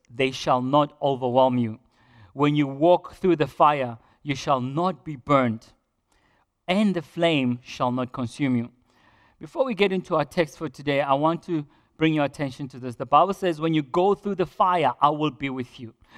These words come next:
When you go through the waters, they will not overwhelm you, because I will be with you." Even though we're going through the fire right now, may I remind you that God is with us. We are not alone, and he will see us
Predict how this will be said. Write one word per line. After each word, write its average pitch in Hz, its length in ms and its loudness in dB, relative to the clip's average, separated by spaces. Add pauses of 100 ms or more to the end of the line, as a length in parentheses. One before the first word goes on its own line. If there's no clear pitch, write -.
(140)
When 165 220 0
you 170 80 2
go 190 260 2
through 202 220 -4
the 175 100 2
waters, 165 460 -4
they 165 160 0
will 180 180 0
not 180 240 2
overwhelm 151 540 0
you, 123 160 -2 (240)
because 185 680 -2
I 151 80 4
will 147 180 -2
be 139 180 -8
with 135 220 -12
you." 123 180 -8 (260)
Even 214 280 0
though 220 120 4
we're 196 120 -2 (120)
going 190 140 0
through 185 160 -8
the 160 100 0
fire 185 420 0
right 165 240 4
now, 135 260 2 (200)
may 160 160 4
I 185 160 0
remind 185 600 2
you 156 100 0
that 131 320 0
God 190 420 2 (140)
is 190 300 -2
with 165 420 2
us. 139 320 -2 (220)
We 175 400 0
are 170 100 0
not 160 180 4
alone, 139 440 4 (200)
and 151 160 -4
he 170 160 -6
will 147 160 -4
see 160 320 -2
us 139 300 0